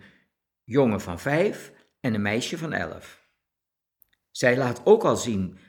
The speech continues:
dat ze voor mensen wil zorgen. Mijn oudste zoon is zeventien en heeft ook een beperking.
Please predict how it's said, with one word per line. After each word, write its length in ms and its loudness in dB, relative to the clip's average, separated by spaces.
dat 200 0
ze 120 -4
voor 160 -4
mensen 360 -6
wil 140 -10
zorgen. 560 -12
Mijn 240 -6
oudste 420 4
zoon 440 2
is 440 -2
zeventien 840 -4
en 140 2
heeft 280 2
ook 220 -2
een 100 -8
beperking. 720 -14